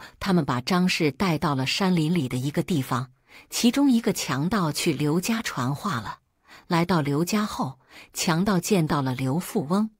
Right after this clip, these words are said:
见刘富翁的那身打扮，强盗差点笑出声来。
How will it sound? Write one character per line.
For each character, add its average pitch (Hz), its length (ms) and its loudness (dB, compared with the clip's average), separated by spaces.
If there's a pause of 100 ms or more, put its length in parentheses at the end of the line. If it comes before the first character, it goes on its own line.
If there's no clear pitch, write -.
(380)
见 175 260 4
刘 151 220 2
富 - 300 -2
翁 214 140 0
的 202 120 2
那 165 120 2
身 170 240 0
打 135 220 -4
扮， 185 280 -2 (400)
强 185 280 0
盗 214 160 2
差 180 240 -2
点 143 220 0
笑 135 240 -2
出 - 180 -2
声 156 240 -2
来。 120 300 -4